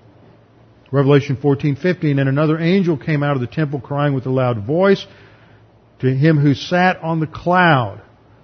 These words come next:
This is Jesus. He's associated with a cloud in his presence again and again. Uh, let's go outside the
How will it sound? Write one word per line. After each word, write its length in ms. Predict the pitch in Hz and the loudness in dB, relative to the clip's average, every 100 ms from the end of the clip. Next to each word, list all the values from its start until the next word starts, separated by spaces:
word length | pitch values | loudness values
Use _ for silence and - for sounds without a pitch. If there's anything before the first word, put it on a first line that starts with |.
| _ - | _ -2
This 220 | 143 160 | -2 2
is 160 | 147 | 0
Jesus. 400 | 107 160 190 131 | 2 2 2 0
He's 180 | 143 139 | 0 0
associated 760 | 127 - 170 170 - 165 165 143 | -2 -2 -2 -2 0 2 2 2
with 400 | 120 147 165 160 - - _ | 2 4 2 2 -8 -20 _
a 120 | 143 | -2
cloud 560 | 123 - 147 156 156 156 156 | -2 -6 -2 2 2 0 -2
in 80 | |
his 160 | 143 117 | -4 -6
presence 440 | - 156 135 120 | -4 -2 -2 -4
again 540 | 135 110 135 143 143 135 - - _ _ | -8 -4 0 0 0 -4 -12 -20 _ _
and 160 | 131 131 | -2 0
again. 540 | 120 120 135 117 110 - _ _ _ _ _ _ - - - _ - - - - 123 | 0 2 2 0 -4 -16 _ _ _ _ _ _ -20 -20 -20 _ -20 -20 -20 -14 -2
Uh, 380 | 123 120 123 135 139 | 0 0 -2 -6 0
let's 180 | 175 - | 0 2
go 160 | 190 | 2
outside 380 | 165 - 185 | 2 0 -2
the 40 | 175 | 0